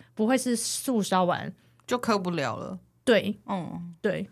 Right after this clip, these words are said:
Speaker 1: 基本上是
Speaker 2: 就它变太硬这样子。
Speaker 1: 基本上是这样，因为它就已经速烧完，它已经不是土了，土的状态了。
Speaker 2: 质地，嗯。
Speaker 1: 对，它已经不是土的状态了，对。所以如果假设你要上的是化妆土，化妆土也是一种装饰的方法，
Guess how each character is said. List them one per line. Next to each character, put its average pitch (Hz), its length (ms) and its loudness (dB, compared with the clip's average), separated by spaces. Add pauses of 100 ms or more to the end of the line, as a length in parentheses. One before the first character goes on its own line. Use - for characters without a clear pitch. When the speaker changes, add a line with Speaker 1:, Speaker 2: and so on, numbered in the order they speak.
(140)
Speaker 1:
基 320 240 2
本 165 240 2
上 202 200 2
是 196 40 4
Speaker 2:
就 196 60 6
它 190 100 10
变 220 260 2
太 208 200 0
硬 170 260 -4
这 151 60 -4
样 143 140 -6
子。 - 240 -14
Speaker 1:
基 359 180 6
本 269 140 8
上 240 160 6
是 233 60 6
这 226 40 2
样， 226 80 6
因 320 60 2
为 415 60 2
它 415 100 6
就 392 160 6
已 226 60 6
经 262 160 4
速 339 160 0
烧 320 140 6
完， 214 120 6
它 233 140 2
已 233 60 4
经 214 120 6
不 190 120 0
是 196 140 4
土 160 280 -6
了， 139 140 -6 (120)
土 175 240 -2
的 165 240 -4 (160)
状 190 220 2
态 185 180 4
了。 185 60 2
Speaker 2:
质 180 60 -2
地， 196 200 -4
嗯。 170 320 0
Speaker 1:
对， 277 80 6
它 285 80 6
已 277 40 6
经 233 60 4
不 202 60 0
是 202 80 4
土 202 160 -4
的 - 80 -6
状 160 200 -8
态 160 200 -6
了， - 60 -8
对。 - 180 -8 (220)
所 359 160 2
以 - 20 6
如 311 100 6
果 262 100 8
假 175 180 4
设 302 180 0
你 202 140 4
要 202 160 2
上 233 240 4
的 190 100 4
是 214 140 0
化 214 260 6
妆 185 340 2
土， - 240 -2
化 277 120 0
妆 262 140 4
土 240 80 4
也 170 80 2
是 208 80 0
一 214 40 2
种 175 140 0
装 185 240 0
饰 196 140 -2
的 165 60 0
方 180 220 -6
法， - 140 -8